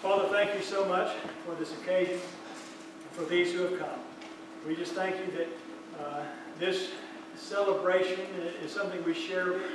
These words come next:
before a world that needs Christ. And if there's others here today, Lord, who need to know Christ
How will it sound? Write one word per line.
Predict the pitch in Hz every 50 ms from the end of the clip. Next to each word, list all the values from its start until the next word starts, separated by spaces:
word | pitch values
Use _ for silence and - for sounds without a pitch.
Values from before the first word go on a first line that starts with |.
| - - -
before | 170 - 185 185 180 175
a | 165
world | 175 185 180 170 - - 156
that | - - 156
needs | 160 160 - -
Christ. | - - 151 135 - - - - - - - - - - - - - -
And | 147 156
if | 156 -
there's | 180 170 - - - - - -
others | 196 202 202 196 - -
here | - 196 196 175
today, | - 190 196 180 165 156 151 151
Lord, | 151 151 147 147
who | 147 156 - - - - - - - - 165
need | 175 180 170
to | 170
know | 170 165 156
Christ | - - 160 160 160 156